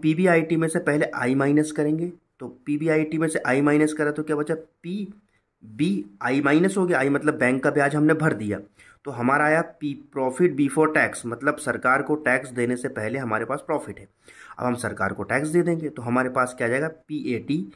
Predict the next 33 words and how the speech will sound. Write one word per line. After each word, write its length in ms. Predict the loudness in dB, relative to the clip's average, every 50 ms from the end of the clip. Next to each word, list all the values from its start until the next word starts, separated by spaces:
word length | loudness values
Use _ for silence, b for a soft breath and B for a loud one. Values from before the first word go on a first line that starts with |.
| B B B -12
या 60 | -12 -12 -14 -12 -6 -4
ईएटी, 440 | -4 -2 -2 -4 -6 -8 -12 -20 -20 _ b b b b b b _ -6
profit 380 | -4 -2 0 2 2 2 2 0 -4 -6
after 340 | -6 -6 -6 -8 -10 -10 -8 -4 0 0
tax 300 | 0 0 -2 -6 -8 -4
या 160 | -4 -2 0
earning 360 | 0 0 0 2 2 2 2
after 280 | 2 0 0 -4 -10 -10 -10 -12
tax। 280 | -16 -16 -16 -18 -20 -20 _ b b b b b b b _ -20
स्टूडेंट, 460 | -16 -10 -2 4 6 6 6 4 2 -4 -6
इस 280 | -8 -8 -8 -8 -12 -14 _ _ _ _ -6
चार्ट 300 | 0 2 2 2 2 0 -2
को 100 | 0 2
माइंड 260 | 2 2 4 4 2
में 100 | 2 2
फिट 180 | 0 -2 0 0
कर 120 | -2 -2
लीजिए, 280 | 0 -2 -2 -2 -2 -2
सारे 340 | -2 -2 0 0 0 0
फॉर्मूले 480 | -2 -2 -2 0 0 2 2 0 0 0
मैं 100 | 0 0
इसी 220 | -2 -2 -6 -8
से 140 | -6 -6 -6
बनाऊंगा, 460 | -4 -4 -6 -6 -8 -10 -10 -12 -16 -20 _ _ _ _ _ _ _ _ _
ठीक 140 | -12 -8 -8
है? 120 | -8 -8 -10 -14 _ _ _ _ _ _ _ _ _ _ _ _ _ _ b b b b b b b b b b _ _ _ _ _ _ _ _ _ _ _ _ _ _ _ _ _ _ _ _ _ _ _ _ _ _ -8
मैं 100 | -6 -4
एक 60 | -4
एग्जांपल 440 | -4 -4 -2 -2 0 0 0 0 0
के 100 | 0 -2
through 200 | -4 -4 -2 -2
समझाता 380 | 0 0 0 0 0 0 0
हूँ 160 | -2 -2 -4